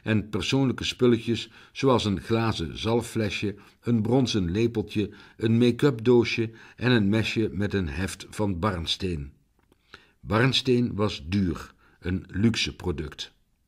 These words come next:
De nabestaanden hebben hun dierbaren alles mee willen geven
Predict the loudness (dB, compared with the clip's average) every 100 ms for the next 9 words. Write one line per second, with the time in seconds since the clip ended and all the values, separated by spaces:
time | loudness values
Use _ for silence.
0 | _ _ _ _ _ _ _ _ _ _
1 | _ _ _ _ _ _ _ _ _ _
2 | _ _ 4 6 6 4 0 0 2 2
3 | 2 2 0 2 2 2 2 4 2 2
4 | 0 0 -2 -2 2 2 2 2 2 2
5 | 2 0 2 2 2 -2